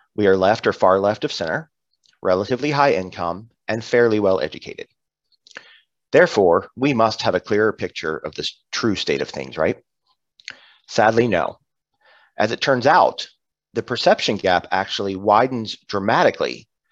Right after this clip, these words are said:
and diversity among friend group actually drops sharply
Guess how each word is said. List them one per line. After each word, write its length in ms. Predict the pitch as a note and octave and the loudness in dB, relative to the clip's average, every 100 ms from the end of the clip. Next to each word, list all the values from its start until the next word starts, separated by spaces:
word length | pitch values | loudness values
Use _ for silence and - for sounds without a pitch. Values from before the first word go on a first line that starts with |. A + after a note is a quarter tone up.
| _ _ - | _ _ -10
and 160 | F#2 | -4
diversity 560 | G2 F#2 A2 - B2 A#2+ | -2 2 0 0 -4 -2
among 320 | G2+ G2 F#2 | -2 -4 -6
friend 280 | - D3+ F3+ | -2 -2 -2
group 300 | G2 F2 - - | -2 -4 -4 -6
actually 360 | E2+ - G2+ | -6 -4 -6
drops 420 | F#2 G2 G#2 - - | 0 0 0 -4 -6
sharply 680 | - - D#3+ - E2 C2 | -4 2 2 0 -6 -6